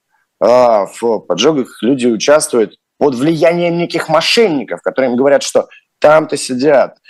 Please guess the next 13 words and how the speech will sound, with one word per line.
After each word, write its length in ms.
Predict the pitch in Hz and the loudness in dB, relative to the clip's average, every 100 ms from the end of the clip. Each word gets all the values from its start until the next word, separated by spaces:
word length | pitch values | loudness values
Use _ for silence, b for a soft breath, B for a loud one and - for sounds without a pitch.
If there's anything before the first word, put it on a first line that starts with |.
| B B | B B
какие-то 340 | - 135 - 151 | -8 -6 -2 -2
злые 800 | 131 160 170 175 165 165 160 151 | 0 0 0 0 0 2 2 0
военкомы, 640 | 139 170 156 - 185 170 | 0 -4 -4 -2 -2 0
работающие 640 | 156 147 143 139 127 - 135 | 0 0 -2 -4 -6 -6 -2
на 160 | 139 135 | 2 0
Украину, 460 | 127 147 165 160 | 0 -2 0 -2
мол, 220 | 123 135 - | -2 -2 2
поэтому 560 | 143 160 160 143 110 - | 2 4 2 -2 -4 -6
коктейль 320 | - - 151 139 | -6 -2 0 2
Молотова 400 | 139 139 123 135 | 2 2 -2 0
и 20 | |
надо 220 | 135 123 | 0 0
бросить. 520 | 120 90 - - - | 0 -2 -4 -8 -16